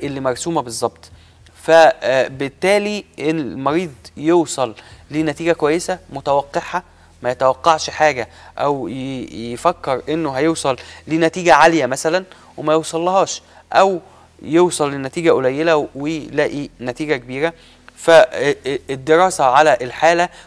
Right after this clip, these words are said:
والتشخيص مهم جدًا، والبلان مهم جدًا، إن إحنا نعمل بلان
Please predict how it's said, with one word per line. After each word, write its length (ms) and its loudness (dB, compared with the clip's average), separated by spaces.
والتشخيص 520 -10
مهم 220 -6
جدًا، 380 -8
والبلان 800 -2
مهم 280 -10
جدًا، 280 -8
إن 100 -6
إحنا 240 -6
نعمل 360 -2
بلان 320 2